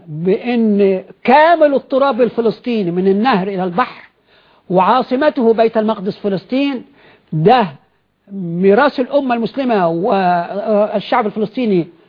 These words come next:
طلائعه، وأنه هذا لا يمكن أن يتحرر إلا عبر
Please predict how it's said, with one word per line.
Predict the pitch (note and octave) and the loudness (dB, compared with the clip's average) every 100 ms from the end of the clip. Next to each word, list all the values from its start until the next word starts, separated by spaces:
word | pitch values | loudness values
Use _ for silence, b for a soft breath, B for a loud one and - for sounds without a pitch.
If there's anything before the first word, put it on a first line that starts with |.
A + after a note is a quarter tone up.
| b b - | b b 2
طلائعه، | G3+ A3+ C4 D4+ E4 E4 b b b | 4 4 4 2 2 0 b b b
وأنه | F#3 A3 A3+ G#3+ | -2 0 2 2
هذا | B3 E4 D#4 C#4 B3+ | 4 4 4 2 0
لا | A#3 A#3 | 0 0
يمكن | A#3+ D#4 D#4+ B3+ B3 | 0 0 0 -2 -4
أن | A#3+ B3+ | -2 -2
يتحرر | A#3+ A3+ G#3+ - D4+ D4 D4 C4 - - D#4+ | -2 -2 -4 -2 -2 0 -2 -2 -6 -4 0
إلا | D#4+ B3 G#3 F#3+ F3+ | 2 2 0 0 0
عبر | E3+ G#3 D4+ E4 D#4 | 2 2 2 2 2